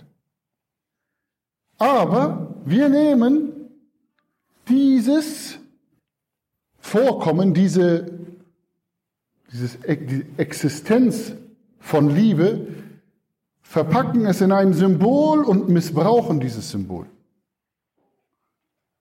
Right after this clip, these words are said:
Wozu missbrauchen wir es? Um zu sagen, ja, ich liebe diese und diese Person und deshalb möchte ich mit ihr und muss ich mit ihr zusammen sein.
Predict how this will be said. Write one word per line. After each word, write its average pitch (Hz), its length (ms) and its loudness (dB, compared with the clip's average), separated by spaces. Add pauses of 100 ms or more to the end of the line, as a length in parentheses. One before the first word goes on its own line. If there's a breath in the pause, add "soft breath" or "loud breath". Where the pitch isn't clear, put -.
(300)
Wozu 254 300 0
missbrauchen 175 460 0
wir 165 140 -2
es? - 240 -14 (720)
Um 226 220 2
zu - 140 -4
sagen, 175 580 0 (1160)
ja, 160 600 0 (640)
ich - 220 -2
liebe 156 320 2
diese 139 320 0
und 127 80 0
diese 143 240 0
Person 160 560 2
und 120 180 -4
deshalb 139 320 -2
möchte 147 340 0
ich 131 140 -4
mit 120 140 -4
ihr 135 340 0
und 110 160 -10
muss 175 280 2
ich - 120 -6
mit 120 160 -2
ihr 139 220 0
zusammen 123 480 0
sein. 95 180 -12